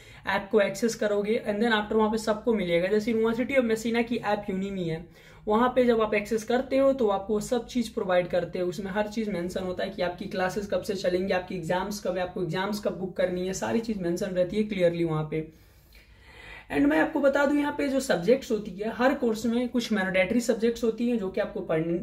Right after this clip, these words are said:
पढ़नी है। And there are some elective, uh, subjects too। So it's on you when you will, uh, enroll yourself, when you will do your physical enrollment at the university, uh, then आपको वहाँ पे,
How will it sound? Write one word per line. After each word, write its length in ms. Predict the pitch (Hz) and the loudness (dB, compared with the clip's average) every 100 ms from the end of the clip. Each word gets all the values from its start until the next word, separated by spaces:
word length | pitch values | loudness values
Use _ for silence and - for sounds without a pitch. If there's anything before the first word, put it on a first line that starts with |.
| - | 2
पढ़नी 300 | 185 190 214 | 2 4 2
है। 180 | 233 233 - - - - | 2 -2 -10 -20 -20 -4
And 160 | 233 269 | 2 4
there 180 | 294 302 | 6 4
are 60 | 302 | 4
some 120 | 294 247 | 4 4
elective, 440 | 208 - 262 240 226 | 0 0 -2 0 2
uh, 180 | 202 202 - | 2 2 -4
subjects 380 | 190 220 220 - | -2 -2 -2 -6
too। 120 | 240 180 170 - | -6 -4 -6 -4
So 160 | 285 - | -4 -2
it's 160 | 285 - 240 | -2 -2 2
on 120 | 240 240 | 6 6
you 120 | 254 185 170 | 6 2 0
when 200 | 240 240 | 2 2
you 80 | 226 | 4
will, 200 | 247 240 - - 185 | 4 4 -2 -2 0
uh, 340 | 175 170 165 170 - - _ - - - - 220 | 2 2 0 -6 -20 -20 _ -20 -20 -20 -4 2
enroll 280 | 208 247 240 | 6 6 6
yourself, 640 | 233 233 226 220 220 233 - 208 | 4 4 4 4 4 0 -8 2
when 100 | 247 | 4
you 60 | 247 | 4
will 100 | 233 | 4
do 80 | 240 | 6
your 160 | 240 233 | 6 4
physical 400 | 226 208 262 233 | 0 2 2 4
enrollment 420 | 220 214 226 247 | 4 4 4 2
at 120 | 233 | 2
the 60 | 214 | 2
university, 580 | 208 214 240 247 185 214 233 - - - - - - | 0 0 0 -2 -4 -6 -8 -14 -20 -20 -20 -18 -4
uh, 380 | 180 175 175 170 175 | 0 2 2 2 4
then 220 | 240 240 - - | 4 4 0 -4
आपको 260 | 214 - | -2 0
वहाँ 240 | 240 202 214 | 2 2 0
पे, 80 | 233 | 4